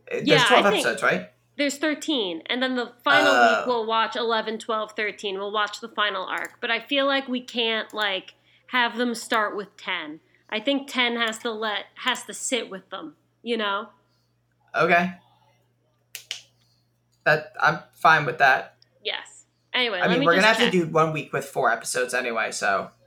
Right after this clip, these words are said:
Speaker 2: Yeah.
Speaker 1: Um, uh, I'm trying to think what else I wanna talk about with
Speaker 2: Um,
Speaker 1: this episode.
Speaker 2: let's talk, wait, we have to talk, I mean, there's,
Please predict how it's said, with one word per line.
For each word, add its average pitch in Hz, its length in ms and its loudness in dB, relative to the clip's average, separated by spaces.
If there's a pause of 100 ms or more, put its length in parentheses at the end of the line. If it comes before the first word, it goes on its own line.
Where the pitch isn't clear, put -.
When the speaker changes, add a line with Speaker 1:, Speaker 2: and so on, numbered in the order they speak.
(140)
Speaker 2:
Yeah. 233 420 0 (1300)
Speaker 1:
Um, 143 540 0 (1700)
uh, 165 360 0
I'm 147 40 -4
trying 170 240 6
to - 60 -2
think 160 240 4
what 160 140 6
else - 480 4 (280)
I 147 80 4
wanna 147 180 4
talk 147 120 4
about 147 140 6
with - 20 4
Speaker 2:
Um, 143 60 0
Speaker 1:
this 143 140 0
episode. 135 360 2
Speaker 2:
let's - 220 -4
talk, 381 280 0
wait, 440 200 2
we 349 100 -2
have 415 140 -2
to - 60 -20
talk, 440 220 -6 (240)
I 269 120 -2
mean, 311 160 0
there's, 294 300 -6